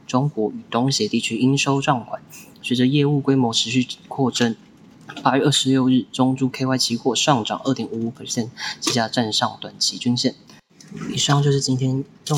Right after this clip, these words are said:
点新闻，明日同一时间请持续锁定元大及新闻。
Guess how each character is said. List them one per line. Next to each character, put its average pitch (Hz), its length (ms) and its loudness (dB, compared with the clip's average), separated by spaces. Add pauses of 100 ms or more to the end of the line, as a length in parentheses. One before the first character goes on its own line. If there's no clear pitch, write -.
点 107 200 -14
新 135 220 -2
闻， 123 140 0
明 117 200 -6
日 147 80 0
同 117 200 -2
一 127 40 0
时 120 120 -2
间 131 180 2
请 208 160 2
持 - 140 0
续 127 160 2
锁 - 220 -6
定 117 200 -6
元 104 160 -6
大 117 180 -2
及 110 160 -4
新 131 200 2
闻。 123 160 -2